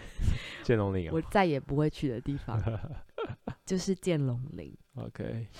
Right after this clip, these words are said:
Speaker 2: 反正就是，哎，真的是你跟我说，我说，“哦，我们去剑龙岭。”然后我根本没有想这么多，因为我就觉得，哦，你，你都说好，你，就是你问我了，你，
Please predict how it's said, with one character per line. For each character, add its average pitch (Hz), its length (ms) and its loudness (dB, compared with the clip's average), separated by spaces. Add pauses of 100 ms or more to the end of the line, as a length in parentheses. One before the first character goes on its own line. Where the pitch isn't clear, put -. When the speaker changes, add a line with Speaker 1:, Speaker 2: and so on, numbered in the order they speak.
(720)
Speaker 2:
反 180 160 0
正 277 120 -8
就 311 160 2
是， 320 100 6
哎， - 180 4
真 226 180 6
的 247 80 6
是 247 120 2
你 196 140 2
跟 170 140 2
我 156 120 4
说， 147 200 2
我 147 60 2
说 170 160 2
，“哦， 208 80 4
我 180 60 4
们 156 100 0
去 175 60 0
剑 175 200 0
龙 139 160 -2
岭。” - 120 -8
然 160 120 0
后 226 140 2
我 190 140 2
根 254 160 0
本 208 100 0
没 147 160 0
有 156 80 0
想 131 200 -4
这 143 80 -8
么 165 140 -2
多， 135 300 -4 (280)
因 269 140 0
为 240 60 2
我 160 120 0
就 226 140 6
觉 170 220 -2
得， 151 220 0 (440)
哦， 156 220 -2
你， 156 200 4
你 156 180 -2
都 170 160 4
说 180 240 2
好， - 400 -6 (340)
你， 170 100 -4 (120)
就 240 140 2
是 240 80 0
你 196 160 6
问 196 300 10
我 139 180 4
了， 139 100 0
你， 151 140 0